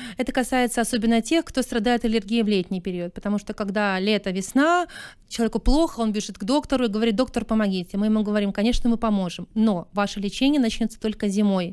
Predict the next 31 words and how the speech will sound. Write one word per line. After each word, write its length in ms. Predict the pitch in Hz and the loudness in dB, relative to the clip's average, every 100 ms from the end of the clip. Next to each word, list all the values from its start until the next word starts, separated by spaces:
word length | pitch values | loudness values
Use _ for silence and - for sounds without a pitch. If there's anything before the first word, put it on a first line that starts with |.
| - | -12
когда 260 | - 214 208 | -8 -4 2
ничего 400 | 214 233 214 202 | 2 2 -2 -2
не 100 | 202 | -2
цветёт». 380 | 196 196 - - - - - - | -4 -12 -10 -16 -18 -20 -20 -2
А 100 | 220 | 2
зимой 260 | 247 349 | 4 4
уже 100 | 359 | 2
всё 160 | 247 240 | 0 -2
хорошо. 360 | - 170 - - - - - _ | -4 -6 -8 -12 -16 -20 -20 _
То 40 | |
есть 140 | 208 220 | -4 0
у 40 | |
него 140 | 220 | 2
нет 180 | 208 190 | 2 0
аллергии, 640 | 190 190 196 269 285 240 196 | -4 -2 -2 0 2 2 0
у 100 | 180 | -2
него 200 | 180 180 | -4 -2
не 100 | 180 | -4
чешется 340 | 196 - 196 | -6 -6 -2
нос, 340 | 208 311 254 | 2 2 0
да, 220 | 220 277 269 | 0 2 2
и, 420 | 247 285 277 220 | 2 4 2 2
конечно, 420 | - 208 190 190 | 0 -2 0 -4
лечение, 580 | 190 - 220 202 190 185 - - - | -4 0 2 2 0 -4 -14 -20 -6
э, 200 | 196 175 | -2 -2
к 100 | - | -4
сожалению, 760 | - 214 247 240 214 185 185 | -4 2 2 4 2 0 0
не, 140 | 185 214 | 0 4
не 140 | 226 | 4
дешёвое, 680 | 190 196 - 208 254 262 262 - - - - | 4 0 0 2 2 0 0 -6 -20 -20 -4
да, 260 | 214 254 | 0 0